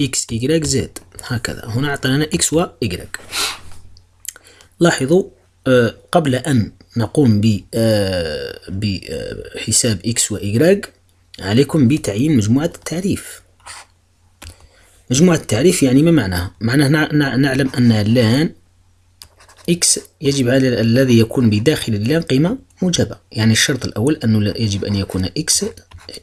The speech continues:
عدد موجب، وإيكغيك كذلك لان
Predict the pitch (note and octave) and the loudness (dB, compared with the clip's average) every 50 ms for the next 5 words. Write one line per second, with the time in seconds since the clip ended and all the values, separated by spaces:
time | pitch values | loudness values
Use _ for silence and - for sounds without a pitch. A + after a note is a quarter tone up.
0 | _ _ - A2 G#2+ A2 D3 E3 F3+ - - - - F#3+ F#3+ F3+ A2 E2+ - _ | _ _ -10 -8 -4 -2 -2 -4 -4 -6 -16 -6 -2 -2 0 0 -2 -4 -8 _
1 | - - - - _ _ _ _ _ _ _ _ _ _ _ _ _ _ _ _ | -20 -20 -20 -20 _ _ _ _ _ _ _ _ _ _ _ _ _ _ _ _
2 | _ _ _ _ _ - - _ _ _ _ _ _ _ _ _ _ - G#2+ C3 | _ _ _ _ _ -20 -20 _ _ _ _ _ _ _ _ _ _ 2 2 2
3 | D3 - B2+ A#2 G#2+ A2 A2 G#2+ - - - A2 G2+ C3+ C3 G#2+ G#2+ D3 D#3+ - | 4 4 0 -2 -2 0 -2 -2 -2 -2 -2 0 4 4 2 4 2 -2 -4 -2
4 | - G#2 F#2+ G2+ A2+ A#2 A2 G#2 G#2 G#2+ A2 A2+ A#2+ C3 C#3 D#3 E3 | -4 -2 0 2 4 4 4 4 2 2 2 2 2 2 2 0 -2